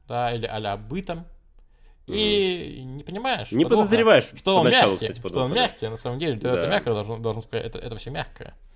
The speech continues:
Speaker 1: И, ну, как бы, вроде это и фонетически, с другой стороны, э, наверное, хотелось бы какой-то намек хотя бы на эту мягкость там видеть.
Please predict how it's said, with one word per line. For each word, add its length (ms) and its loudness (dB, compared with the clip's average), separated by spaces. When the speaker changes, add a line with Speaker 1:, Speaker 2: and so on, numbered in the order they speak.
Speaker 1:
И, 760 -8
ну, 320 -14
как 300 -10
бы, 320 -6
вроде 300 -2
это 140 -8
и 40 -6
фонетически, 680 -10
с 60 -8
другой 240 -2
стороны, 540 -8
э, 420 -6
наверное, 1080 -6
хотелось 600 -8
бы 240 -8
какой-то 440 -12
намек 400 -8
хотя 200 -8
бы 100 -10
на 340 -12
эту 160 -12
мягкость 400 -10
там 220 -8
видеть. 420 -12